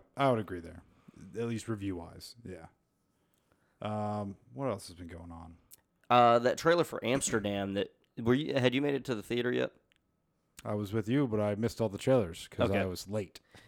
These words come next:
Speaker 2: So there's a trailer for a new movie called Amsterdam with a fairly new director,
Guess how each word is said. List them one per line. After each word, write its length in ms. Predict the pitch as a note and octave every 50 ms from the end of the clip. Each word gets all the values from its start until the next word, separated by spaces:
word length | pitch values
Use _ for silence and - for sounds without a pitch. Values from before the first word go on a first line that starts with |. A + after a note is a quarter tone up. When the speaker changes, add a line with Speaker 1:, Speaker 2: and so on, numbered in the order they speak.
| _ _
Speaker 2:
So 240 | - - A#2+ A#2 A#2
there's 220 | A2+ B2 A#2+ A2+
a 200 | A#2 A2+ A2 A2
trailer 360 | G#2+ - - D#3 D#3 D#3 D3+
for 160 | C#3+ - C3
a 20 | A#2
new 160 | A2+ A#2 A#2+
movie 340 | A#2+ A#2+ A#2 A2+ G#2 A2 G#2+
called 300 | - - G#2 G#2 G#2 G2+ -
Amsterdam 920 | - A2+ A2+ G#2+ - - - G2+ G2 G2 G2 G2 G2 G2 G2 G2 G2 -
with 240 | G2+ A2 G#2 G2 -
a 180 | G2+ G#2 G2+ G2
fairly 420 | - - - B2 B2 B2+ B2 A#2+
new 240 | A2+ A2 A2 A2 A2
director, 640 | G#2+ G#2+ G#2 A2 G#2 G2 - - - G#2 G#2 G2 F#2+